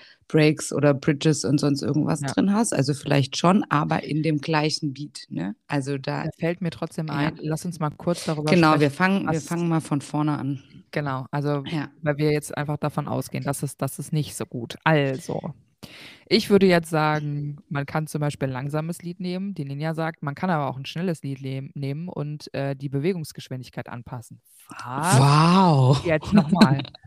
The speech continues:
Speaker 2: Was, was mache ich da? Also wenn ich jetzt zum Beispiel einen Song habe, der hat einen ganz guten Takt und dann mache ich auf jeden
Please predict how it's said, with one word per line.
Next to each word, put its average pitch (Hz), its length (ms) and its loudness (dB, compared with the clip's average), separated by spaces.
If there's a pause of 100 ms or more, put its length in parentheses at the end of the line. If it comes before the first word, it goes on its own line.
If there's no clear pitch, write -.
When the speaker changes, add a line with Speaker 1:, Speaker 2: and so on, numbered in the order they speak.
(160)
Speaker 2:
Was, 175 140 2 (180)
was 180 180 0
mache 196 220 0
ich 139 140 -6
da? 135 120 -4
Also 143 280 -4
wenn 170 120 -4
ich 175 60 -8
jetzt 180 240 -6
zum 170 100 -8
Beispiel 170 460 -2
einen 156 100 -12
Song 175 300 -6
habe, 185 440 -6 (540)
der 156 320 -2 (320)
hat 160 220 -4
einen 180 80 -10
ganz 165 240 -6
guten 170 240 -10
Takt - 420 -10
und 156 160 -10
dann 156 140 -4
mache 170 200 -4
ich - 180 -10
auf 147 180 -4
jeden 214 640 -6